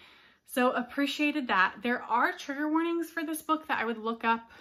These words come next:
if you're worried about it. Like, nothing is on the page, um, but it does allude to some stuff. So look up trigger warnings. I don't wanna say them here because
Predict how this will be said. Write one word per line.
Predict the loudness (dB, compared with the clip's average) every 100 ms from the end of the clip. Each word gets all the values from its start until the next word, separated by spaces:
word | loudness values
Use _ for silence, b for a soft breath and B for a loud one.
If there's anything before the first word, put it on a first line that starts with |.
| B B -2
if | -2 -2
you're | -4
worried | -2 -2
about | 2 4 4
it. | 0
Like, | -2 0
nothing | 0 2 2 2
is | 0 -2
on | 2 2 0
the | -10
page, | -14 -12 -8 -6 -8 -10 -14 B B B 0
um, | 0 0
but | -4 -4
it |
does | -2 -2 -2
allude | -6 -4 -6 -8 -10
to | -6
some | -2 0
stuff. | 0 0 0 0 -4
So | -4 -2
look | -4 -6
up | -8
trigger | -10 -10 -8 -8
warnings. | -8 -8 -10 -10
I | -6
don't | -6
wanna | -4 -6 -8 _ _ _ _ _ -8
say | -6 -4 -4 -4
them | -2 -2
here | 0 -2 -2 -4
because | -6 -8 -8 -8 -12